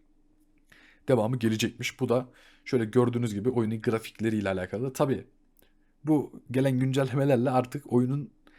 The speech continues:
ağırlığı da, yükü de, F P S'i de daha çok düşüyor gençler.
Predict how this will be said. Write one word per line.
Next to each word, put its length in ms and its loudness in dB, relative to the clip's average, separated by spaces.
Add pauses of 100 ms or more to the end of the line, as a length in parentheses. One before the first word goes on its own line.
(300)
ağırlığı 540 6
da, 280 -2 (180)
yükü 280 -2
de, 200 0
F 220 -4
P 120 2
S'i 160 -6
de 220 -2
daha 340 -2
çok 360 -4 (140)
düşüyor 340 0
gençler. 460 -8